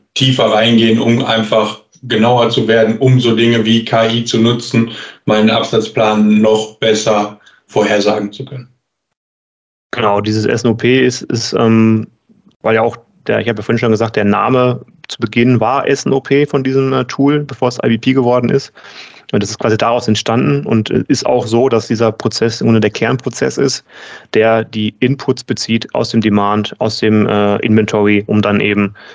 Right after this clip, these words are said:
Speaker 2: ähm, die Planung quasi durchzuspielen, durchzusimulieren, ähm, um eben zu gucken, ist das überhaupt machbar, was ich hier geplant habe.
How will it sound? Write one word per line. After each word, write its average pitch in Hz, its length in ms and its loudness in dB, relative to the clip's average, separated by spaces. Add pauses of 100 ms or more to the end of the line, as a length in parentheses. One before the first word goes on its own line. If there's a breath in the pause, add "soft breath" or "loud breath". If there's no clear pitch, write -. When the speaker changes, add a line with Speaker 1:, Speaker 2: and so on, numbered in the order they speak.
(140 loud breath)
Speaker 2:
ähm, 101 380 0
die 104 160 -2
Planung 104 540 0
quasi 101 300 -2
durchzuspielen, 107 720 -2
durchzusimulieren, 104 960 2
ähm, 98 380 2
um 107 180 2
eben 101 100 2
zu - 100 -12
gucken, 104 420 -2
ist - 180 -4
das 101 80 0
überhaupt 98 260 -2
machbar, 98 320 -4
was 95 120 -4
ich 95 100 -6
hier 101 160 -2
geplant - 340 -4
habe. - 240 -4